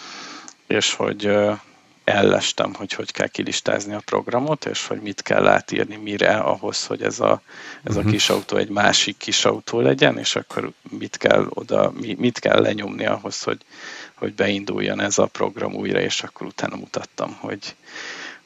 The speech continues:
Speaker 1: „Nézd, anyu, ez most másik kis autó megy.” Úgyhogy én így, így kerültem kapcsolatba az, a programozással és a számítógépekkel.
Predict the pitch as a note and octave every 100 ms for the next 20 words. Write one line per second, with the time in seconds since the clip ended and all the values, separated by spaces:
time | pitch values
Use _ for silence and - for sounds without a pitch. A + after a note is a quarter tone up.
0 | _ - A2+ G#2+ G2+ G2+ G2+ G2+ - -
1 | - - - G#2+ - - - - G2 -
2 | - - - G#2 G#2 - F#2+ G2+ G2+ G#2+
3 | - A2 B2+ C#3 A#2+ - G2+ - - -
4 | G1+ - A2 G#2 - G1+ - - G#1 G#1
5 | - G#1 - - G#1+ A1 A1 - A1 -
6 | G1+ - A2 G#2+ - A2 A2 - - A2
7 | - - A#2 B2 - B2+ - D#3 C3